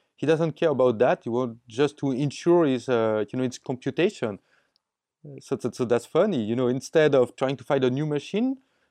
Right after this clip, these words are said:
the guy can simply, you know, take an insurance, estimate the risk, and maybe be reimbursed by another third party,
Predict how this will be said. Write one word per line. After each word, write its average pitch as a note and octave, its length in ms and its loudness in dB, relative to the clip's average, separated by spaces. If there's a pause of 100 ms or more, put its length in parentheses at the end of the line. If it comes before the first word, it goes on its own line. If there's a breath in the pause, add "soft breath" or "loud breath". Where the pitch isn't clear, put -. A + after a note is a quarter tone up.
(420)
the C3+ 100 -2
guy D#3+ 180 2
can C3+ 260 -4
simply, C3+ 800 -2 (180)
you - 80 -10
know, B2 60 -4
take B2+ 220 -4
an C3 100 -2
insurance, B2 720 -4
estimate A#2+ 460 -4
the A2+ 100 0
risk, B2 380 -2 (280)
and A2+ 140 -4
maybe B2+ 240 0
be A#2 340 -2
reimbursed B2 560 0
by A2+ 140 2
another A#2 420 0
third - 300 -8
party, A#2 420 -4